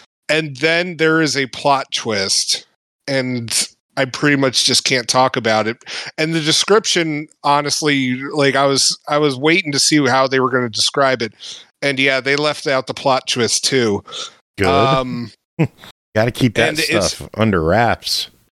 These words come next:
Speaker 1: Yeah, and it, it's, I will honestly say, like, I figured it was going to head in that kind of direction, but I also didn't expect it to. Um, and it's really,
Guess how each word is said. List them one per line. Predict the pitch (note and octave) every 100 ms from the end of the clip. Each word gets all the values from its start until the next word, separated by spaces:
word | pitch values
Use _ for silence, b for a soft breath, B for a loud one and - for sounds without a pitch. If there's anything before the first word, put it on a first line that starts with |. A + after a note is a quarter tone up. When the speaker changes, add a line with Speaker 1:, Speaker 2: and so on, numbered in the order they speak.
| _ -
Speaker 1:
Yeah, | D3 C#3 D#3+ D3+ C#3 C3+ D3 D3+
and | D#3+ E3+
it, | E3+ E3+ D3
it's, | E3 D#3 - -
I | - D#3
will | D#3+ D#3
honestly | D#3 E3 F3+ F3+ F3
say, | - E3+ D#3+ D#3+
like, | D#3 C#3+ B2+ - b _ _ - G#2 -
I | D#3
figured | D#3 - - - - - - E3+ E3 E3 F#3 F3+
it | F#3+
was | F3+ E3
going | - E3+ E3+
to | E3+
head | D3+ E3 D#3+
in | D#3+
that | D#3+ D#3+
kind | - E3
of | D#3+
direction, | D3+ D#3 D#3+ D#3+ - F3+ F3
but | C#3 C#3+ C#3
I | B2+ C#3
also | C3+ - C#3
didn't | A#2+ B2 A#2+
expect | - - D#3+ -
it | A#2+
to. | - A#2+ G#3 - b _ _ -
Um, | D3 D#3 D#3 D3+ D3 - _ _ _ -
and | E3 F3+ -
it's | E3 D3 -
really, | D3 C3 C#3 D#3+ F3+ F3+ F3 F3